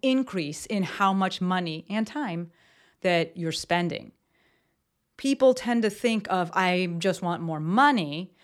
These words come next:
but if you're working harder, you're working more, that is not scaling, right? And that's also not sustainable because you're gonna hit a limit there, you're, like, gonna die here. Similarly, just hiring more people is not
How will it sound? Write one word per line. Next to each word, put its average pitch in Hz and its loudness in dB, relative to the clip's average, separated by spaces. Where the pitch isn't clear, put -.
but 190 -2
if 185 -4
you're 208 2
working 254 2
harder, 226 4
you're 190 0
working 214 0
more, 220 4
that 208 4
is 233 2
not 202 -2
scaling, - -4
right? - -2
And 220 2
that's 214 4
also 220 4
not 196 0
sustainable 185 -2
because 160 -4
you're 180 -2
gonna 185 0
hit 196 0
a 196 2
limit 190 0
there, 156 -2
you're, 151 -4
like, 143 -10
gonna 165 -4
die 139 -8
here. - -14
Similarly, 247 4
just 220 2
hiring 220 0
more 196 4
people 262 -2
is 175 -2
not 185 2